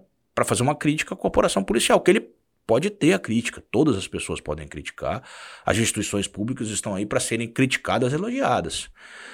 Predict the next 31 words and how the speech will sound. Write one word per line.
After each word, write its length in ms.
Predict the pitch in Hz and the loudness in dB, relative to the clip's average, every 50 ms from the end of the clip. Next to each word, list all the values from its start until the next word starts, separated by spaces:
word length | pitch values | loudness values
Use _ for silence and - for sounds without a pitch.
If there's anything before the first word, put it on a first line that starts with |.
| - - - | -16 -4 4
Mas 220 | 120 120 127 123 | 8 10 12 12
aí, 200 | 143 143 175 214 - | 12 12 12 12 12
aí 180 | 170 170 165 | 12 12 12
é 40 | 185 | 12
a 40 | 185 | 12
partir 300 | - - 156 160 - - | 10 8 6 6 6 6
de 80 | 185 180 | 6 6
um 40 | |
presu-, 320 | 175 - 175 185 165 - - 127 | 6 6 6 6 6 4 0 -2
do, 200 | 143 151 151 156 | 2 4 4 4
do, 220 | 143 147 147 147 | 4 2 2 2
do, 240 | 139 143 147 143 135 | 2 2 2 2 4
de 60 | 139 | 4
uma 120 | 147 147 135 | 6 6 8
presunção 480 | - 160 151 151 156 - - 151 151 147 | 10 8 8 8 6 4 2 2 2 2
contrária, 680 | 175 185 190 190 170 143 143 139 123 117 117 117 113 - _ _ _ _ - | 0 -2 -2 0 2 4 6 6 4 4 2 -2 -4 -8 _ _ _ _ -10
né, 160 | 107 110 117 | -8 -6 -6
de 100 | 113 117 | -6 -6
que 240 | - - 139 147 196 | -2 2 4 4 4
em 40 | 196 | 6
razão, 640 | 180 185 165 135 113 117 123 123 117 110 101 95 - - - - - - - - _ _ _ | 6 6 6 6 6 6 6 6 6 6 4 0 -2 -6 -14 -20 -20 -20 -20 -20 _ _ _
e 140 | - 104 113 | 4 6 8
aqui 140 | 107 98 117 | 8 8 6
a 20 | |
gente 180 | 131 127 - 139 | 4 2 2 2
não 80 | 139 135 | 2 2
nega 560 | 123 113 110 107 101 92 92 90 90 90 - _ | 4 4 4 4 4 4 2 0 -2 -4 -8 _
que 80 | - 110 | 2 2
a 60 | 101 | 2
polícia 420 | 95 - 101 101 95 - 101 87 - - | 2 2 -2 0 0 0 -2 -2 -4 -6
brasileira 560 | - 82 92 95 87 92 95 92 92 95 101 | -2 0 0 2 2 2 2 2 2 2 0